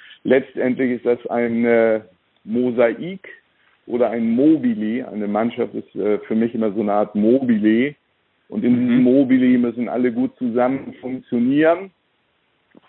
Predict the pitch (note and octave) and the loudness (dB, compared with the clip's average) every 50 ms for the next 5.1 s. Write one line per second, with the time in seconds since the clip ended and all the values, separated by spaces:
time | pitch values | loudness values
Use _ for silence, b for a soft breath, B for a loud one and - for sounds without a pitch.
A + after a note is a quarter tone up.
0 | _ _ - - - G#2+ A2 - A#2 A2+ G#2+ G#2+ A2+ A#2+ B2 A#2+ - - - A#2 | _ _ -20 -10 -4 -2 0 2 2 2 4 4 4 4 2 0 -2 -8 -6 -6
1 | A2+ A2 G#2 - - - G2+ - G#2+ G#2 G#2 G#2 _ - - F2 G2+ F#2+ F2 G2 | -6 -8 -10 -14 -14 -14 -12 -10 -8 -8 -8 -10 _ -18 -14 -12 -12 -10 -6 -2
2 | G2 F#2+ F#2+ F#2+ - - _ b b b b b b b b b _ _ - - | -2 -2 -2 -4 -8 -20 _ b b b b b b b b b _ _ -4 0
3 | G2 F#2+ F#2 G2 G2 G#2 G2 G#2 G2+ - G#2+ A2 A2+ B2 A2 A2 G#2+ G#2 G#2 G#2 | 2 2 2 0 -2 -4 -4 -4 -2 -2 0 2 2 2 4 2 2 2 2 2
4 | G2+ G2 G#2 G2+ F#2+ G2 G2+ G#2+ G#2 G2+ G#2 G#2 F#2 - G2+ G2+ F#2+ F#2+ G2+ G2+ | 2 2 2 0 0 0 -2 -4 -4 -4 -4 -4 -4 -2 -2 -2 0 0 -2 -4
5 | G2 | -4